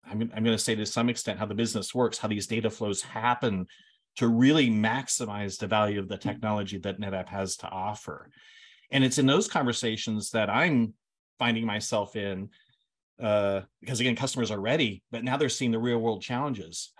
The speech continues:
You know, how do I, how do I help create faster time to, time to capability, time to market? How do I increase the quality of that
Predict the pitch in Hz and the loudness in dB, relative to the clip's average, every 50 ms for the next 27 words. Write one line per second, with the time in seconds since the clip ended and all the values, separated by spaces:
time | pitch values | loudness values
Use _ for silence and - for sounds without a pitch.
0 | 82 85 95 113 110 110 107 107 98 - 139 147 156 160 151 147 139 135 127 123 | -14 -8 -4 -2 0 2 0 0 0 2 2 4 6 6 6 6 6 4 4 2
1 | 123 - _ _ _ _ _ _ - - 151 165 180 170 156 147 139 131 120 - | 0 -4 _ _ _ _ _ _ -6 -2 0 2 4 4 4 4 4 2 0 -4
2 | - - 110 156 151 147 147 - _ _ _ _ _ _ _ _ _ - 135 123 | -8 -8 0 2 2 2 0 -2 _ _ _ _ _ _ _ _ _ -6 -4 -2
3 | 127 131 147 147 147 135 - _ _ _ - - - 139 135 131 131 123 - - | 0 0 0 0 -2 -2 -6 _ _ _ -20 -16 -8 -6 -4 -4 -4 -6 -8 -8
4 | - 135 131 117 - - - - 127 127 123 123 120 117 117 113 113 - - - | -4 -4 -4 -4 -4 -8 -4 2 4 4 6 6 6 6 6 4 2 0 -4 -2
5 | 131 120 110 95 85 82 - 107 110 110 107 107 - - 110 - - 107 104 104 | 0 0 0 -2 -4 -8 -6 -4 -4 -2 -2 -4 -4 -6 -8 -6 -4 -4 -4 -2
6 | - 101 107 113 117 113 110 107 95 82 - - - 110 107 104 101 101 98 95 | -4 0 4 4 4 4 2 0 -2 -4 -8 -8 -4 -2 -2 0 -2 -2 -4 -6
7 | - - - 104 101 98 95 92 92 92 104 98 101 113 113 - 101 85 78 - | -10 -10 -8 -6 -6 -4 -6 -6 -8 -8 -6 -2 -2 -2 -2 -2 -4 -4 -4 -8
8 | _ - _ - _ _ _ _ - - 143 147 147 147 139 127 - 147 139 135 | _ -20 _ -20 _ _ _ _ -2 0 2 4 6 6 4 4 4 0 0 0
9 | - - 117 - - - - - 131 135 143 147 147 135 127 117 107 104 - - | 0 -6 -8 -8 -8 -10 0 4 6 6 6 6 6 4 4 0 0 -2 -4 -6
10 | 107 101 98 95 104 98 98 95 90 | -8 -8 -4 -2 0 2 2 0 0